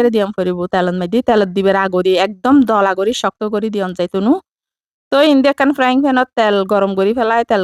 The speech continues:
গরম করি আলতো আলতো ভাবে দরি দরি রে এইভাবে একদম মানে হালকা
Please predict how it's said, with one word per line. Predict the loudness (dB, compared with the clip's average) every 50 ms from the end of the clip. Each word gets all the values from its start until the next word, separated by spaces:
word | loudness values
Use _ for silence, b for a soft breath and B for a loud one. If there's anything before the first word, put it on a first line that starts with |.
| 0 -2
গরম | -2 -2 -2 -2
করি | -2 -2 0 0 -2 0 0 0 2
আলতো | 2 2 0 0 0 0 2
আলতো | 2 2 2 0 -2 0 0 0 2
ভাবে | 2 0 0 0
দরি | 0 0 0 0 0
দরি | -2 -2 -2 0 -2 -2
রে | 0 0 0 0 -2 -2
এইভাবে | -2 0 0 -2 0 2 2 2 2 0 -2 -4 -6 -6
একদম | -6 -6 -4 -2 0 2 2 2 0 0 0
মানে | 2 2 0 0
হালকা | 0 0 0 0 0 -2